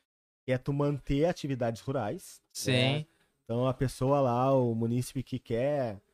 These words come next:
Speaker 2: Pessoa
Speaker 1: quer,
Speaker 2: vaquinha de leite
Speaker 1: quer
Speaker 2: lá.
Speaker 1: criar seu animal, quer ter sua criação,
Speaker 2: Sim.
Speaker 1: quer ter sua plantação, quer ter a horta, quer
Speaker 2: Sim.
Speaker 1: Então essas atividades vão ser permitidas que hoje não permitiam por ser uma área rural, não ser uma área rural, ser uma área urbana não permitia.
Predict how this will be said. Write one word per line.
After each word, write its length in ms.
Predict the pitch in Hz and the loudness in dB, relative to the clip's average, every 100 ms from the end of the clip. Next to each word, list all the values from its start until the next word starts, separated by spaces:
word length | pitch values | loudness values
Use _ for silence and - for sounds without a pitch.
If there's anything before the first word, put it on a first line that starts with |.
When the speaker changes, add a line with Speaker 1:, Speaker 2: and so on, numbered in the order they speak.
| _ _ _ _ _ _ | _ _ _ _ _ _
Speaker 2:
Pessoa 220 | - 151 180 | -2 2 4
Speaker 1:
quer, 20 | |
Speaker 2:
vaquinha 260 | 180 202 | 4 4
de 80 | 196 | 2
leite 220 | 185 147 | 6 8
Speaker 1:
quer 100 | 156 | 8
Speaker 2:
lá. 100 | 131 | 8
Speaker 1:
criar 520 | 113 160 135 143 170 156 | 6 6 6 6 6 4
seu 180 | - | 4
animal, 640 | 147 147 139 123 131 147 143 | 4 4 2 2 2 4 2
quer 160 | - 127 | 0 -6
ter 120 | 147 | -4
sua 160 | 131 139 | -6 -4
criação, 800 | 135 127 - 123 135 131 117 - | 0 0 0 2 4 4 0 -4
Speaker 2:
Sim. 320 | - - 127 | -8 0 4
Speaker 1:
quer 160 | 131 | 4
ter 140 | 143 139 | 2 -2
sua 160 | 143 | -4
plantação, 640 | 131 139 131 - - 127 135 | -4 -4 -4 -6 -2 0 0
quer 180 | 123 123 | -2 -6
ter 140 | - | -2
a 80 | 127 | 0
horta, 480 | 117 120 139 127 113 | 2 4 4 2 -8
quer 240 | - 127 | -4 -6
Speaker 2:
Sim. 540 | - - - 123 120 127 | -6 -12 -6 0 2 0
Speaker 1:
Então 180 | 143 139 | 0 -2
essas 200 | 143 135 | -2 -6
atividades 720 | 143 139 127 127 143 135 - | -6 -4 -2 0 -2 -4 -8
vão 300 | 120 131 151 | -2 0 0
ser 220 | - 151 | 0 -2
permitidas 600 | - 135 135 - 131 139 | 0 -2 -2 -2 -4 -4
que 160 | - 143 | -4 -2
hoje 480 | 135 147 190 180 185 | 2 2 2 -2 -6
não 220 | 147 143 | -6 -6
permitiam 480 | 147 143 131 147 139 | -6 -8 -8 -8 -6
por 120 | 131 | -8
ser 120 | 135 | -6
uma 160 | 131 123 | -4 -2
área 240 | 117 123 | 0 0
rural, 520 | 110 113 107 113 107 - _ _ _ | -2 -4 -2 -2 -2 -6 _ _ _
não 140 | 135 | -2
ser 180 | 139 165 | 0 0
uma 140 | 147 | 2
área 220 | 131 131 131 | 2 2 0
rural, 280 | 123 120 | 0 -2
ser 140 | 123 123 | -2 -4
uma 160 | 117 | -4
área 160 | 113 117 | -2 -2
urbana 400 | 123 107 120 131 | -2 -2 0 0
não 140 | 120 | -4
permitia. 560 | 113 120 113 - 110 180 | -4 -6 -8 -8 -8 -8